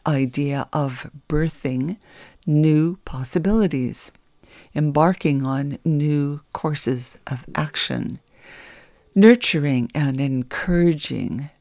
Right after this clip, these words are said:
new directions. There's often a pioneering aspect to this as well, as in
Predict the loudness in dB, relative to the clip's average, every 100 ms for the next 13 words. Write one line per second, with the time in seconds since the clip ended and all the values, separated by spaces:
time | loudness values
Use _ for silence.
0 | _ 0 2 2 -2 -4 -4 -2 -2 -2
1 | -4 -4 -6 -8 -10 -16 -20 _ _ -20
2 | -20 -18 -20 -16 -2 4 6 4 2 0
3 | -4 -6 -2 0 2 2 2 2 0 0
4 | -4 -6 -8 -8 -8 -6 -6 -4 -6 -2
5 | -2 -2 -6 -8 -6 -6 -4 -4 -4 -6